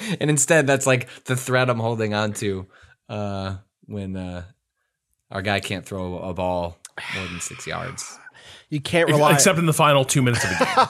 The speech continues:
Speaker 3: game.
Speaker 1: <laughs> Sure, he clutched
Speaker 2: Yeah,
Speaker 1: right
Speaker 2: clutch,
Speaker 1: there, man.
Speaker 2: right there. That's it. <laughs> You want a
Speaker 1: Absolutely.
Speaker 2: clutch
Speaker 1: I, like,
Speaker 2: quarterback.
Speaker 1: the way he talked about,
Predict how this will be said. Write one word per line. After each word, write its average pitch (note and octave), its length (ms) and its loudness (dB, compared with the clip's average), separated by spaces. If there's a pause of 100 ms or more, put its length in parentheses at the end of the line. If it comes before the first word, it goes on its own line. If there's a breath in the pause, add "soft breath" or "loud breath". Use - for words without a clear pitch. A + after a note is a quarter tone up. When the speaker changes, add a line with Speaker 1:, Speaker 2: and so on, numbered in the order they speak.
Speaker 3:
game. A3+ 120 4
Speaker 1:
<laughs> - 0 -
Sure, C#4+ 460 6 (180)
he G#3 240 4
clutched B3+ 380 4
Speaker 2:
Yeah, D4+ 120 8
Speaker 1:
right A3 120 6
Speaker 2:
clutch, E4+ 160 10
Speaker 1:
there, B3+ 100 4
man. A#3+ 240 2
Speaker 2:
right A3 180 6
there. D#4+ 220 8
That's G3+ 220 6
it. B3 240 8
<laughs> - 80 0
You B3+ 40 8
want A#3 60 6
a C4 40 6
Speaker 1:
Absolutely. C#4 600 6
Speaker 2:
clutch G#3+ 260 6
Speaker 1:
I, G#3 100 6
like, C4+ 100 8
Speaker 2:
quarterback. D#3 340 2 (840 soft breath)
Speaker 1:
the F#3+ 80 6
way G#3 180 8
he A#3+ 100 2
talked B3 280 6
about, A#3+ 520 4